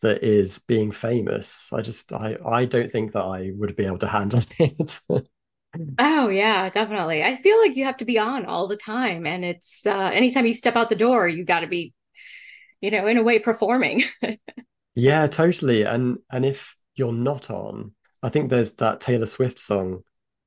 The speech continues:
Speaker 1: um, where she talks about what it would be like if she was a man and, and how her behavior would be completely differently interpreted.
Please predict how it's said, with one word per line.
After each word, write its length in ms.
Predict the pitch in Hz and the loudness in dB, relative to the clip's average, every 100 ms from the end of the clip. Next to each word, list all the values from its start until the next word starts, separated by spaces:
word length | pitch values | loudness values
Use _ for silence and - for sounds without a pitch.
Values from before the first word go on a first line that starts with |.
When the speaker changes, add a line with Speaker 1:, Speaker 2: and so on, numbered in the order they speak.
| _ | _
Speaker 1:
um, 480 | - 98 98 95 95 | -4 -2 0 -2 -2
where 140 | 104 104 | -2 -2
she 100 | 101 | -2
talks 300 | 113 104 107 | -4 -4 -2
about 280 | 104 98 | -2 -2
what 180 | 104 104 | -2 -4
it 40 | 95 | -4
would 80 | |
be 100 | 95 | -4
like 280 | 101 95 92 | -2 -2 -4
if 80 | 104 | -8
she 140 | - | -4
was 100 | 104 | -2
a 60 | 98 | 0
man 440 | 98 101 90 85 | 0 0 -2 -4
and, 160 | 87 87 | -6 -6
and 220 | 92 98 | -4 -4
how 200 | 113 107 | -2 -2
her 160 | 92 104 | 0 -2
behavior 500 | 107 98 104 104 101 | -2 -2 -2 0 -4
would 140 | 95 | -4
be 120 | - | -8
completely 520 | 95 104 - 110 - 98 | -10 -10 -4 -4 -2 -2
differently 440 | 104 - - 92 | -4 -4 -4 -4
interpreted. 680 | 92 101 101 - - - | -2 -2 -4 -6 -8 -8